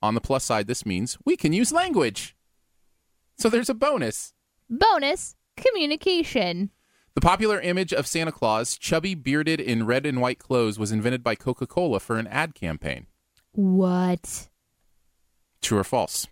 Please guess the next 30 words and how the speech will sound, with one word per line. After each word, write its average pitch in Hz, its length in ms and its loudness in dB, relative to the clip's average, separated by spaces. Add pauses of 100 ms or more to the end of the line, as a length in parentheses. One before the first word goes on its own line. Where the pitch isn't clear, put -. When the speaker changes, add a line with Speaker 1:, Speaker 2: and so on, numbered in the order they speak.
Speaker 2:
True. 175 500 -2
I'm 202 200 -2
totally 190 480 0
going 170 280 -4
true. 175 400 4 (120)
Speaker 1:
<laughs> - 140 -2
I 165 180 0
think 165 180 -4
I'd 143 120 -2
go 127 100 0
false 120 260 0
on 110 80 -4
this, 98 100 -6
but 110 100 0
I'm 113 60 2
gonna 120 120 0
join 101 200 0
you 95 80 0
on 87 100 -2
true. - 140 2
Speaker 2:
I'm 277 140 4
gonna 349 140 2
go 226 120 2
with 196 220 -2
true. 190 440 0
Speaker 1:
All 110 120 6
right, 87 180 0
we'll 110 140 0
go 156 140 4
true. 87 360 -2